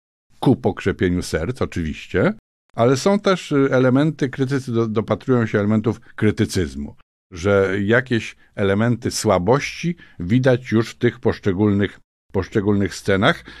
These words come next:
może z wyjątkiem zawieszenia dzwonu Zygmunta, który jest w pełni taki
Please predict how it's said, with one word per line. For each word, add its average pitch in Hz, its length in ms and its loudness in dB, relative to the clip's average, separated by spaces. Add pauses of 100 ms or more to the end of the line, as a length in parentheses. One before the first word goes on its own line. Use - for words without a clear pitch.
może 151 300 2
z 127 60 -6
wyjątkiem 151 580 2
zawieszenia 113 720 0
dzwonu 110 460 0
Zygmunta, 92 600 -4
który 92 220 -2
jest 92 140 -2
w - 60 -20
pełni 120 400 2
taki 101 380 -4